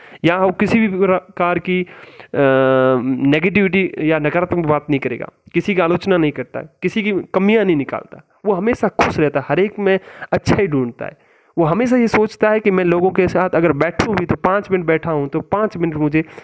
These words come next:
उनके साथ बैठने में मज़ा आए, आनंद आए, सामने वाले को भी आनंद आए। आपने भी नोटिस किया होगा कि कुछ ऐसे लोग हैं जिनके पास आसपास आने से आपको मज़ा आता है,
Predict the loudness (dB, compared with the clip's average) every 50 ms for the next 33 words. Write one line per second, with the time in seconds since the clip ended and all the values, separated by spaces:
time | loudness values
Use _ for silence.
0 | -20 -20 -8 -2 0 0 0 0 0 -2 -2 -2 -2 -2 -4 -6 _ _ _ _
1 | _ _ _ -4 -2 -2 -2 0 0 0 2 2 2 2 2 2 2 0 0 -4
2 | -6 -8 -8 -4 -2 0 0 0 0 0 -2 -2 -6 -12 -8 -4 -4 -2 0 2
3 | 2 2 2 0 0 0 0 0 0 0 -2 -4 -8 -10 -18 _ _ _ _ _
4 | _ _ _ _ -4 -2 -2 0 0 -2 -2 0 0 0 0 -2 -4 -6 -2 0
5 | 0 2 2 0 -2 -2 -4 -4 -4 -4 -2 -2 -2 -2 -2 -2 0 0 2 0
6 | 0 0 -2 -4 -4 -4 -4 -4 -2 -2 -2 -4 -6 -8 _ -20 -20 -20 -20 -8
7 | -4 -4 -4 -2 -2 -2 -4 -2 -2 -2 -2 -2 -2 -2 0 -2 -2 -2 -2 0
8 | 0 0 0 0 -2 -2 -6 -12 -18